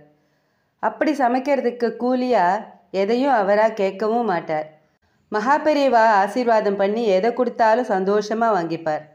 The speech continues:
அவர் சார்புல ஸ்ரீமடத்துல நடக்கிற ஆராதனையில கலந்துக்கிறவாளுக்கு சமைச்சு போடுறதுல கிடைக்கிற புண்ணியம், மன சந்தோஷத்துக்காகவும் மட்டுமே அவர் வருவார்.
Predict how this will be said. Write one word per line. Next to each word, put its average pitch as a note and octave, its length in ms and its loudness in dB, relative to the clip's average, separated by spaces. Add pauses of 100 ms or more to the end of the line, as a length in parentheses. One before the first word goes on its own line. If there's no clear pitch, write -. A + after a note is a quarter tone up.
(1080)
அவர் A3+ 240 2
சார்புல C#4+ 600 2
ஸ்ரீமடத்துல C4 680 0
நடக்கிற G#3 440 2
ஆராதனையில G#3 680 4
கலந்துக்கிறவாளுக்கு F#3 1000 0 (600)
சமைச்சு C#4+ 440 0
போடுறதுல G#3 400 0
கிடைக்கிற F#3 380 -2
புண்ணியம், G3+ 600 -2 (460)
மன F#3+ 220 0
சந்தோஷத்துக்காகவும் G3 1080 -2
மட்டுமே G#3 500 -2
அவர் F3+ 280 2
வருவார். D#3 440 -2